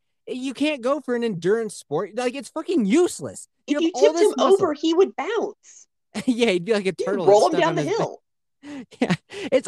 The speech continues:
Speaker 1: all this muscle, and you're not good at shit except for, like, maybe if you were a mover. 'Cause you're basically only good at picking up heavy things. That's it. So if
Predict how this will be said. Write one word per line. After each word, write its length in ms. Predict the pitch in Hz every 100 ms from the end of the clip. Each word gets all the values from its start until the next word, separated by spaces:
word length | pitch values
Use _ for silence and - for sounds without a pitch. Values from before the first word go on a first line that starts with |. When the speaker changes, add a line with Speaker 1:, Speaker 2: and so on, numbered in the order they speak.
| -
Speaker 1:
all 200 | 226 285
this 240 | 302 277 -
muscle, 340 | 262 262 226
and 200 | 185 233
you're 120 | 233
not 380 | 214 196 247 240
good 180 | 226 247
at 140 | 233
shit 540 | - - - 262 285 -
except 320 | 202 185 233 -
for, 160 | 233
like, 220 | 214 196
maybe 480 | 170 175 220 302 269 233
if 100 | 202
you 140 | 208 208
were 240 | 202 202
a 80 | 170
mover. 440 | 160 139 123 76 - _ _ _ _ _ _ _ -
'Cause 200 | 202 185
you're 160 | 208
basically 440 | 202 247 240 208 208
only 260 | 190 190
good 180 | 165 170
at 80 | 139
picking 320 | - 185 165
up 80 | 147
heavy 260 | 156 135 123
things. 260 | 131 92
That's 180 | 127 120
it. 160 | 135 -
So 280 | - 123 127
if 120 | 143